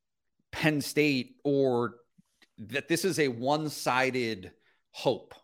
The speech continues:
right? That you're able to preserve red shirts from the program standpoint of,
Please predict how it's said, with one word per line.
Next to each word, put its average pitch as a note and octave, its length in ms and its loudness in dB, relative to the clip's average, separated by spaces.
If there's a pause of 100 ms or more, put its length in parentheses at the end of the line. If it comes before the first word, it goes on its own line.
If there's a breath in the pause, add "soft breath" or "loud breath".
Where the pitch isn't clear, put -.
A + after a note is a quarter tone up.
(220)
right? A2 260 2 (160)
That A2+ 220 -4
you're G#2+ 300 -6
able B2 380 -2
to - 100 -8
preserve G#2 540 -4
red C3+ 220 4
shirts F#2+ 420 -8 (380 soft breath)
from C3 420 -2
the A2 80 -4
program A#2+ 840 4
standpoint F#2+ 800 -6 (420 soft breath)
of, G#2 360 2